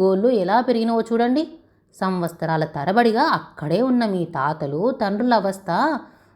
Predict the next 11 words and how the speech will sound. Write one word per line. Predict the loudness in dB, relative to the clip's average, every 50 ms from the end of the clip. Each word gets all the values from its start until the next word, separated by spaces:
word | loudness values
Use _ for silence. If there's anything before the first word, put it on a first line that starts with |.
| _ 0
వర్ణించేందుకు | 4 4 4 4 4 0 0 0 -2 -2 -2 -4 -4 -4 -4 -2
వీలు | 0 0 0 0
లేనంతగా | 0 0 0 -2 -2 -4 -2 -4 -4 -2 -2 0 0 2
ఉంది. | 2 2 2 0 -2 -6 -16 -20 _ _ _ _ _ _ _ -6 -2
వెంటనే | 0 0 0 2 2 4 4 4
మన | 4 4 2
మంగల్ని | 0 0 -2 -2 0 2 0 0
పంపమని | 0 -2 -6 -2 -2 0 0 0 -2 0 0 -2 -2 -4 -8 -16 -20 _ _ 0
వారు | 0 0 0 0 -2
తమతో | -2 0 0 0
చెప్పమన్నారు," | 0 0 -4 -4 0 0 2 2 2 2 2 2 2 0 -2